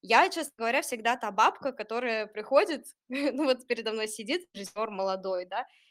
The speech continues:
я у него начинаю докапываться: «А что так произошло в твоей жизни, что случилось,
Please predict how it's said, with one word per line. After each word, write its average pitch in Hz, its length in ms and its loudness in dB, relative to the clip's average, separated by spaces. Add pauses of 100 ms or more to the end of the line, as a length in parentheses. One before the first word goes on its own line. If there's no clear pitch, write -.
(120)
я 226 200 6
у 370 40 4
него 302 300 4
начинаю 254 380 -2
докапываться: 233 760 0
«А 214 120 -6
что 302 240 2
так 294 220 -2
произошло 226 540 -4
в 254 100 -18
твоей 202 180 -4
жизни, 320 260 -2
что 262 280 0
случилось, 262 800 -2